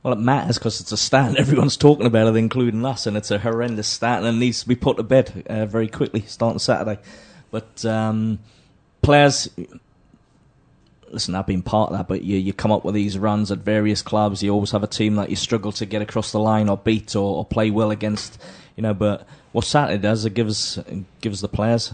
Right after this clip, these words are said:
gives Steve an opportunity to be the ones or the one,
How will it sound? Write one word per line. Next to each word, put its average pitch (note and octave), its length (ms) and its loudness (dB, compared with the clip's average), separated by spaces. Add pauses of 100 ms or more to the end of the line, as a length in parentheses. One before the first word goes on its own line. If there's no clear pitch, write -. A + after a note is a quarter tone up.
(120)
gives G2+ 140 -4
Steve A2 280 2
an G#2+ 80 2
opportunity G#2 500 0
to A2 160 0
be A2 420 2 (280)
the G#2 160 -2
ones G#2+ 580 2
or G#2 140 -6
the G#2+ 60 -2
one, G#2 260 -2